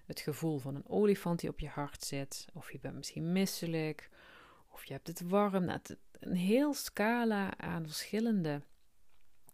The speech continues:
sensaties kun je voelen. Maar welke sensatie je ook kunt waarnemen, je gaat er dus met je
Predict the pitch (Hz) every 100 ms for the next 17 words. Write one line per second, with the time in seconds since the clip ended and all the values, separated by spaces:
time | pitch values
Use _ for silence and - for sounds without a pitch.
0 | - - - 160 147 175 220 - 196 190
1 | - 165 165 151 - 135 147 - _ -
2 | _ - - - - - _ - - -
3 | 180 254 294 226 196 170 185 185 - 165
4 | 147 139 139 147 180 202 214 226 262 285
5 | - - - - 151 - 214 254 247 190
6 | 185 - 165 202 -